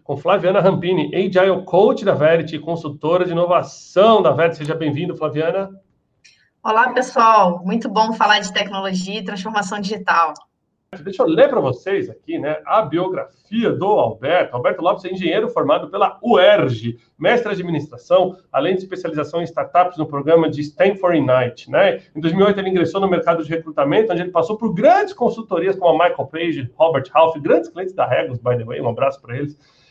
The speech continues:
Speaker 1: Além de participar da abertura nacional do maior site de anúncios de vaga do mundo, a Indeed. Ele vai comentar um pouquinho pra vocês.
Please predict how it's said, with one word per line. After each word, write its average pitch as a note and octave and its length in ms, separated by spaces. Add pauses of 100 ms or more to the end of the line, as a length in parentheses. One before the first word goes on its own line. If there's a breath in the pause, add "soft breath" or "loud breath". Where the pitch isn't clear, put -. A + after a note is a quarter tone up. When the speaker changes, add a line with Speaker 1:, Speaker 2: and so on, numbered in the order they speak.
(140 soft breath)
Speaker 1:
Além E3+ 200
de - 80
participar G3 320
da G3 40
abertura F#3+ 380
nacional E3+ 340
do E3+ 60
maior F3+ 240
site G3 340
de E3 80
anúncios D#3+ 440
de D#3 100
vaga D#3 340
do F#3 140
mundo, F#3 400
a C#3+ 100
Indeed. F3 1000
Ele B2+ 100
vai D#3 160
comentar D3+ 300
um D#3+ 60
pouquinho D#3 280
pra E3 120
vocês. B2 340